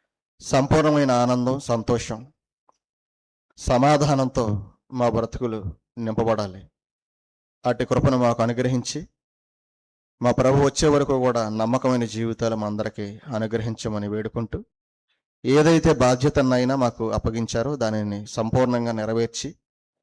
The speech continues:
మీ ముందు మేము ధైర్యంతో నిలబడేవారిగా నీ కృపను మాకు అనుగ్రహించమని, చేరువచ్చిన మీ బిడ్డలందరినీ మీ చేతులకు అప్పగించుకుంటూ, మీ వాక్కులు నా నోట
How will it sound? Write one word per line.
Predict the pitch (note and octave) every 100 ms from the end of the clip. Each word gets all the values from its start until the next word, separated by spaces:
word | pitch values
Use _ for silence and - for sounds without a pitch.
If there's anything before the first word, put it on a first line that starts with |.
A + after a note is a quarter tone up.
| _ _ _ -
మీ | C3+ D3
ముందు | D3+ E3
మేము | D#3+ C#3 B2
ధైర్యంతో | B2 B2+ C#3+ C3+ C3+
నిలబడేవారిగా | A#2+ A#2 B2 A#2+ A2+ A2 G#2+ A2 G#2+ B2+ -
నీ | A#2
కృపను | A2+ A2+ A#2+
మాకు | A2+ G#2+ G#2+
అనుగ్రహించమని, | G#2+ A2 G#2+ G#2 G#2+ G#2 G#2 _ _ _ _ _ _ _ -
చేరువచ్చిన | C#3 C#3 D3 C#3+ C#3
మీ | B2+ A2+
బిడ్డలందరినీ | A#2 A#2 A#2 B2 B2
మీ | A2+
చేతులకు | - A2 A#2 A2
అప్పగించుకుంటూ, | A2 A#2 A#2+ A2+ - A#2+ C#3+ F#3+ _ _ _ _ _ _ _ _ B2
మీ | B2+
వాక్కులు | B2 C#3+ - D3
నా | C3
నోట | B2 A#2+ A#2